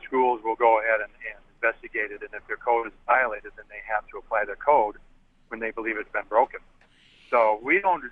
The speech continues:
get involved in the enforcement of a code of conduct. Uh, we don't get involved in the appeals,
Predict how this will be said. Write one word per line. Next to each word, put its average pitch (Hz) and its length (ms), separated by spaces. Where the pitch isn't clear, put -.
get 139 140
involved 120 600
in 117 100
the 113 100
enforcement 127 680
of 135 120
a 131 40
code 139 220
of 139 100
conduct. 139 440
Uh, 113 220
we 123 80
don't 127 160
get 123 120
involved 120 420
in 117 100
the 107 120
appeals, 143 560